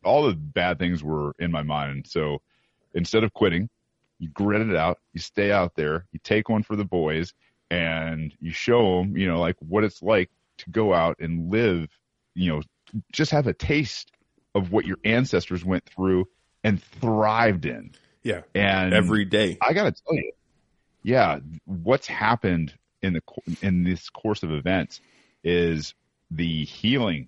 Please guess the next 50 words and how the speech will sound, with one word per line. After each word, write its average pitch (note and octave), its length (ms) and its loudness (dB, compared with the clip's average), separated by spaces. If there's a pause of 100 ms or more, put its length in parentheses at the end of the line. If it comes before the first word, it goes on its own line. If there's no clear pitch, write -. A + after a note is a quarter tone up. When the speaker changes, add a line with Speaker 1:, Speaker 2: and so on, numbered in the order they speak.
(160)
Speaker 1:
that's - 260 -6 (120)
transpired F2+ 680 0
in D#2+ 200 -6
my, E2 260 0 (240)
in D#2 100 0
my B1 120 -4
back, E2+ 480 -2 (300)
in D2 80 -6
my C2 140 -4
mind, F2+ 460 0
all A#2+ 180 6
these A#2 200 2
things. F#2 520 0 (400)
I, A1 120 -6 (360)
it's G2 160 -4
miraculous. E2 600 -4 (280)
Uh, B2 240 4
a G#2 80 2
hundred B2 220 2
percent G2 220 -2
miraculous. E2 340 0
I A#2+ 140 4
got B2+ 180 6
up G#2+ 140 4
that G2 160 2
next F2+ 220 -2
morning E2+ 400 -2 (160)
after E2 200 -4
sleeping F#2+ 380 -4
on E2+ 140 0
that D2+ 160 -4
hard F2 240 0
ass D#2+ 180 0
mountain D#2+ 260 -2
that D#2 80 -4
was C#2 140 -8
harder E2 340 -2
than D2 160 -8
the C#2+ 80 -6
knots D2 440 -4
in D#2+ 80 -6
my C2 140 -6
hips D2+ 320 -6
and D#2 80 -2
my C#2 140 -6
back D#2 380 -2
and - 100 -2
everything D2+ 360 -6
Speaker 2:
<laughs> - 0 -
Speaker 1:
else. - 340 -8